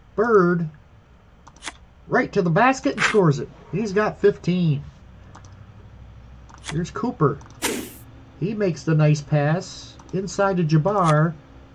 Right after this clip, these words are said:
Jabbar misses. Rebounded by the Celtics. It's Bird to Henderson. Back to Parrish. Inside. Scores it in a foul.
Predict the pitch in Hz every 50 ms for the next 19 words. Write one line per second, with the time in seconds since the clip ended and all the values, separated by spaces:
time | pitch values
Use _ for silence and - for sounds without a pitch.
0 | - - - - - - 175 294 294 277 269 254 247 247 - - - 170 147 131
1 | 202 202 - - - - - - - - - - - - - - - - - -
2 | - - - - - - - - - - - - - - - - - - - -
3 | - - 117 156 220 269 285 214 202 208 226 240 233 254 190 165 185 208 226 233
4 | 233 208 220 - - - - 220 233 233 - 180 160 139 - 190 185 - 151 139
5 | 185 220 226 220 202 175 151 135 127 - - - - - - - - - - -
6 | - - - - - - - 185 180 180 233 247 214 196 170 - - 147 131 107
7 | 95 - - - - - - - - - - - - - - - - - - -
8 | - - - - - - - - _ - - _ - - - - 170 202 208 -
9 | - 185 185 - 233 240 240 226 190 156 139 143 - - - - - - - -
10 | - - - - - - - - - - - - - - 175 214 254 226 - -
11 | 277 269 269 254 240 233 233 214 - - - - - - - - - - - -
12 | - - - - 392 370 359 262 262 285 - 240 214 196 233 226 208 196 180